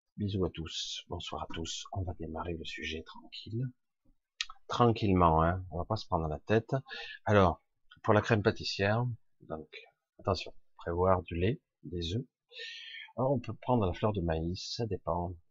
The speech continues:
La maïzena, du sucre. Certains vont parfumer ça au Grand Marnier, au, au rhum.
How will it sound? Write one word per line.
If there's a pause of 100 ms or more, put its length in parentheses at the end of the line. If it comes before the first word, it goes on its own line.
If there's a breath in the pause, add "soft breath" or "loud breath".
La
maïzena, (280)
du
sucre. (640 loud breath)
Certains
vont
parfumer
ça
au
Grand
Marnier,
au,
au
rhum.